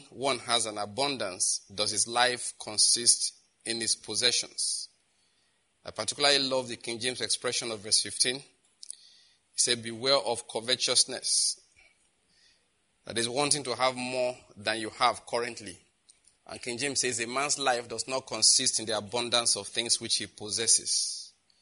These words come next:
And New American Standard here says, Even if he has that abundance, it still will not make his life safer or more secure. So he said in verse sixteen,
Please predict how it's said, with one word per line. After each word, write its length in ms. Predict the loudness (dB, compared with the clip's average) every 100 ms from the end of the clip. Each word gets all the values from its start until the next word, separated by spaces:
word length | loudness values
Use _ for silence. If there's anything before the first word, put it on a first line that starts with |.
| _ -20 -20 -20 _ _ _ _
And 140 | -12 0
New 80 | 0
American 440 | 2 0 2 0
Standard 340 | 2 2 2
here 200 | 2 0
says, 360 | 2 2 0 -2
Even 240 | -2 -4 -4
if 100 | -2
he 60 |
has 160 | 0 0
that 140 | 2
abundance, 720 | 0 -2 -4 -4 -4 -2 -2 0
it 80 |
still 240 | 0 0 -4
will 160 | -6
not 240 | -8 -4 -4
make 180 | -4 -4
his 160 | -6
life 480 | -4 -4 -4 -10 -16 _ _ _ _ _
safer 500 | -2 4 4 4 -2 -6 -8
or 120 | -12 -4
more 160 | 4
secure. 480 | 6 6 0 -4 -4 -6 _ _ _ _ _ _ _ _ -20 _ _ _ _ -6
So 140 | 0
he 40 | 6
said 220 | 6 6
in 80 | 2
verse 200 | 2 2
sixteen, 500 | 2 0 0 -4